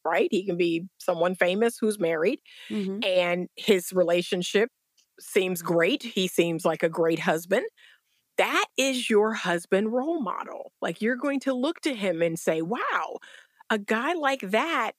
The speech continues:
Speaker 1: is real. He
Speaker 2: Mm-hmm.
Speaker 1: exists."
Speaker 2: Mm-hmm.
Speaker 1: You know, his wife seems happy. Their marriage seems great.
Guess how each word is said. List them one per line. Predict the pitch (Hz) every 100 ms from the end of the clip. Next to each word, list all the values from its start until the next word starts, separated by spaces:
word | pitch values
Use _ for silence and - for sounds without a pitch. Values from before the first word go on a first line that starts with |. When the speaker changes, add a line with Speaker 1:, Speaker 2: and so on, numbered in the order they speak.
| _ -
Speaker 1:
is | 254 233
real. | 254 480 - - - - _
He | 285 277
Speaker 2:
Mm-hmm. |
Speaker 1:
exists." | 277 233 494 622 - - -
Speaker 2:
Mm-hmm. | 185 185 175 202
Speaker 1:
You | 208
know, | 220 330
his | 302 -
wife | 202 196 240
seems | 269 262 277
happy. | 311 440 - 180 185
Their | 185
marriage | 185 196 214 233
seems | - 262 254 -
great. | 254 440 -